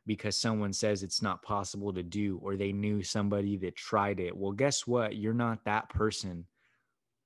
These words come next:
You're not that person. You're uniquely you. Okay? You're given a gift. We all are. We all have potential to do something big in this world. Don't let the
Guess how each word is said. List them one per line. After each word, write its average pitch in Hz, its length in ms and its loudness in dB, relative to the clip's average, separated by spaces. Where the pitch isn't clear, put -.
You're 110 160 4
not 110 360 4
that 95 240 2
person. 101 520 2
You're 110 360 4
uniquely 107 680 0
you. 95 480 0
Okay? 98 380 -4
You're 104 120 0
given 120 360 4
a 101 60 0
gift. 101 540 0
We 104 180 0
all 107 340 2
are. 90 240 0
We 104 200 -2
all 107 260 2
have 101 340 -4
potential 101 600 -4
to - 100 -12
do 98 160 -4
something 98 400 -2
big 101 300 0
in 95 80 0
this 95 200 -4
world. 92 380 -2
Don't 110 340 0
let 107 380 -2
the 104 160 -6